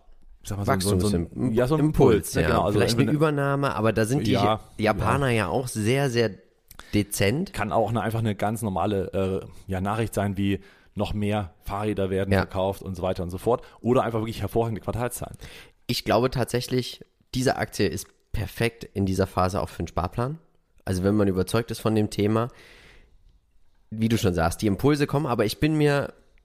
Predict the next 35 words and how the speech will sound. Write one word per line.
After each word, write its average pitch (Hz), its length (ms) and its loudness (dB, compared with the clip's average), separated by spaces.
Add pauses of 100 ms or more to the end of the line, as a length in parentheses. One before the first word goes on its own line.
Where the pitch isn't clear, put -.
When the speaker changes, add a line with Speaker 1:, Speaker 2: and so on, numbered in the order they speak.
(140)
Speaker 2:
relativ 139 460 -2
sicher, 147 640 0 (180)
also 110 200 2
ich 110 160 -2
würde 120 160 -2
persönlich 127 420 0
auch 101 80 0
selber 123 280 0
hier 120 180 0
irgendwann 107 340 0
einsteigen, 90 540 -2
glaube 95 260 2
ich, - 140 -6 (400)
dass - 180 0
diese 117 300 2
Aktie - 320 -6
outperformen 98 500 -6
kann. - 180 -12 (880)
Das, - 280 -4
äh, 98 420 4 (320)
man 110 200 2
muss 160 240 0
richtig 143 360 -4
einsteigen, 160 600 0 (380)
das 107 200 0
ist - 80 -6
hier 123 140 2
ganz 104 420 0
wichtig, 151 560 -2 (340)
weil - 160 4
wie 113 60 -4
du 117 80 -6
schon 113 160 0
sagst, 107 380 0
die, 92 280 0